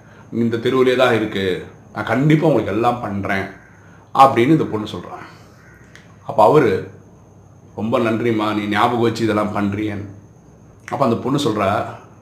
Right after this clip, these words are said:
"நீங்க நன்றி சொல்லணும்னு முடிவு பண்ணிட்டீங்கன்னா அது கடவுளுக்கு சொல்லுங்க, எனக்கு சொல்லாதீங்க.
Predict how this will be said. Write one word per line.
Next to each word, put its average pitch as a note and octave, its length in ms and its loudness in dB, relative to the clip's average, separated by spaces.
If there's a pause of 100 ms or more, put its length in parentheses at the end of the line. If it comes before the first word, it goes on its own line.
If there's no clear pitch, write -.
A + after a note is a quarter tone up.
(160)
"நீங்க A2 200 -6
நன்றி D#3+ 500 2
சொல்லணும்னு C3 380 2
முடிவு C3 340 -2
பண்ணிட்டீங்கன்னா G#2 520 -6 (720)
அது A2 300 -8
கடவுளுக்கு A2+ 500 -4
சொல்லுங்க, E2 680 -12 (840)
எனக்கு A2 260 -6
சொல்லாதீங்க. E2 600 -8